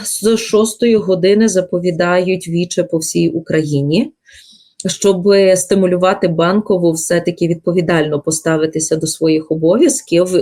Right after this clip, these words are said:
і зобов'язати, можливо, знайти, повернути і зобов'язати народних депутатів від монобільшості проголосувати за незалежність антикорупційних структур.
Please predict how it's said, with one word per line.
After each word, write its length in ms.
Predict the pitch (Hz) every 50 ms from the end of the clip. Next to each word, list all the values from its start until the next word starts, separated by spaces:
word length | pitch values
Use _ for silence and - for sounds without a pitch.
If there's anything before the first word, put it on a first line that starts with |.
| - - -
і 280 | 180 180 185 185 190
зобов'язати, 1120 | 170 190 196 185 208 196 185 190 202 196 185 214 208 196 180 180 180 - 143 143 139 131 - - - _ 190
можливо, 400 | 196 190 180 - 175 160 156 156
знайти, 520 | 156 170 214 254 254 - - 202 240 233
повернути 760 | 233 - 175 170 170 175 175 180 208 240 254 254 - 185 175
і 60 | 165
зобов'язати 680 | 165 175 170 165 170 170 180 180 180 180 175 170 165 160
народних 360 | 160 160 160 160 156 160 160
депутатів 540 | 160 156 - 160 - 170 160 160 - 165 160
від 100 | 165 165
монобільшості 840 | 160 160 156 160 160 175 202 262 - - 330 294 - - - - - - - - - - - _ _
проголосувати 1160 | - 220 214 226 254 277 233 214 190 185 180 180 - - 165 165 175 180 196 202 - 190 180 175
за 240 | 170 165 165 175 185
незалежність 840 | 185 175 165 - 151 156 156 160 165 180 180 - 185 175 - - - -
антикорупційних 720 | 160 160 160 160 - 147 151 156 - - 160 160 175 -
структур. 440 | - - - 147 - _ - -